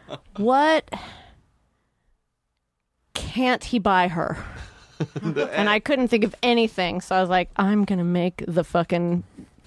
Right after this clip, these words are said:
Speaker 2: the fucking quilt of my soul for you, B."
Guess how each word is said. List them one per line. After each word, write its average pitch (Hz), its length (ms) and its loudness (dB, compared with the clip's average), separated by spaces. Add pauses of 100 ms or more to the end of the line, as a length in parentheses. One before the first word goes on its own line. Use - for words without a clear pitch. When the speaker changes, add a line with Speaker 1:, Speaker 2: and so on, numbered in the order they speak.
(580)
Speaker 2:
the 185 180 0
fucking 185 380 2
quilt 190 360 2
of 190 140 0
my 180 160 0
soul 180 440 2
for - 160 -2
you, 160 360 0 (560)
B." 165 300 4